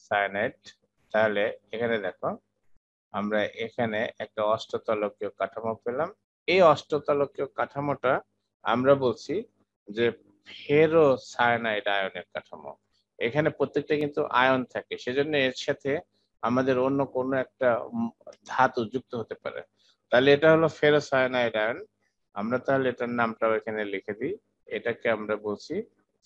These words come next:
ফেরোসায়ানাইড আয়ন। তাহলে ফেরোসায়ানাইড আয়নের গঠনটা দেখলে,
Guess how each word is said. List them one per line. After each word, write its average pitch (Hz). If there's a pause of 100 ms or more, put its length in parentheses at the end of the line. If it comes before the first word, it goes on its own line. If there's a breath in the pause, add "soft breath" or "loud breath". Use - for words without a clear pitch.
ফেরোসায়ানাইড 110 (640)
আয়ন। 98 (580)
তাহলে 117
ফেরোসায়ানাইড 156
আয়নের 139
গঠনটা 131
দেখলে, 123